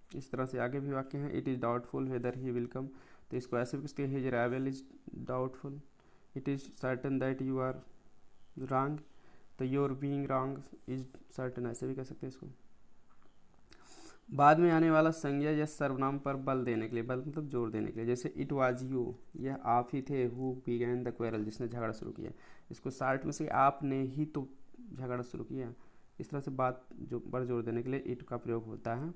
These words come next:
"It was you who", "It was I who", ठीक है, "first prope-, protested", यह मैं था जिसने पहले विरोध किया। इसको ऐसे लिख सकते हैं, "मैंने ही तो पहले विरोध किया"।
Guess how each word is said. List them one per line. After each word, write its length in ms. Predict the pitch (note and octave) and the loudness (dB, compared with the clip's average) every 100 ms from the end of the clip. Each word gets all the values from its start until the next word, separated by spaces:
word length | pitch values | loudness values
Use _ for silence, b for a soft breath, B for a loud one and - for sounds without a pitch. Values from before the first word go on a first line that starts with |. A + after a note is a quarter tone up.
| - b b b b b - | -10 b b b b b -10
"It 120 | B2 | -2
was 300 | B2+ A#2+ A2+ | 2 4 2
you 220 | A#2+ B2 A#2+ - | 0 0 0 -4
who", 140 | A#2+ B2+ - - | -6 -6 -16 -6
"It 120 | B2+ B2+ | -2 4
was 280 | B2 A#2+ - | 4 6 4
I 260 | A#2+ B2 | 4 4
who", 260 | B2 A#2+ B2 B2+ - - - - - | 2 -2 -2 -6 -16 -20 -20 -12 -8
ठीक 180 | B2+ | -6
है, 140 | C3 B2+ B B - C3 | -4 -6 B B -4 -2
"first 180 | B2+ - | -2 -2
prope-, 640 | B2 B2 B2 B2 - - A#2+ | -4 0 -2 -2 -8 -6 -4
protested", 440 | A#2+ A#2+ - C3 | -2 -4 -4 -2
यह 180 | B2 B2+ | 0 2
मैं 260 | B2 B2 B2 | 0 0 0
था 380 | B2+ B2 B2+ C3+ | -2 -4 -4 -10
जिसने 340 | A#2 A#2+ C3 | -6 -4 -4
पहले 280 | B2 A#2 B2 | 0 0 2
विरोध 260 | B2 A#2+ A#2+ | 2 0 0
किया। 220 | A#2+ A#2 B B B - | -2 -2 B B B -8
इसको 160 | C3 | -2
ऐसे 160 | C3 D#3+ | 0 0
लिख 100 | D3+ | -2
सकते 140 | D3 | -2
हैं, 80 | C3 | 0
"मैंने 340 | A#2+ A#2+ C3+ | 2 2 2
ही 220 | C3 D#3 D#3+ | 0 2 2
तो 140 | C#3+ | 0
पहले 260 | - B2+ B2+ | -4 -4 -2
विरोध 280 | B2 B2 | -2 -2
किया"। 200 | - C3+ | -4 -6